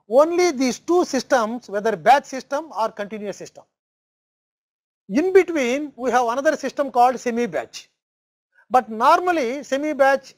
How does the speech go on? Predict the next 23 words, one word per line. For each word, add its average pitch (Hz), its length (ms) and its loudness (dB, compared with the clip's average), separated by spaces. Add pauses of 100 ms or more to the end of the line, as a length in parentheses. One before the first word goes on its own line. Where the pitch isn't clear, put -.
(140)
we 240 180 -6
don't 262 300 4
use 233 320 2
unless 269 380 2
there 247 140 -2
is 233 120 -8
a 214 80 -6
specific - 500 -12
purpose. 196 520 -4 (400)
I 202 100 2
am 226 140 0
not 285 180 4
saying 277 320 2
that 269 180 2
absolutely 302 520 0
no 247 160 4
one 262 140 4
uses. 226 480 -2 (360)
People 269 260 -2
use 277 240 2
that 294 160 4
in 254 120 -6
industry, 233 580 -6